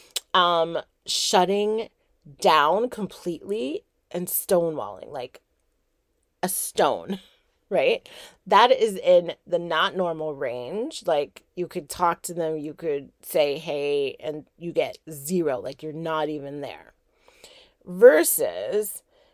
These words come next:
withdrawing, right? Like, notice the different words, withholding versus withdrawing. Now, withdrawing, again, is something that I coach my clients on,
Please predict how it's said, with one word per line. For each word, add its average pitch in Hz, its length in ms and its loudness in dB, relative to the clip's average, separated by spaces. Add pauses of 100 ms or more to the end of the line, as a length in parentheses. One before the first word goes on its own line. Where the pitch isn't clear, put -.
(240)
withdrawing, 170 1080 0
right? 175 440 4
Like, 165 200 0
notice 196 460 2
the 277 140 -6
different 208 420 -2
words, 170 460 0 (180)
withholding 233 1500 2 (440)
versus 214 540 2
withdrawing. 156 840 -4 (540)
Now, 208 200 4
withdrawing, 277 800 0 (100)
again, 302 400 0
is 190 140 2
something 254 280 -2
that 320 120 0
I 226 80 0
coach - 340 -6
my 185 140 -6
clients 208 640 -4
on, 143 320 -12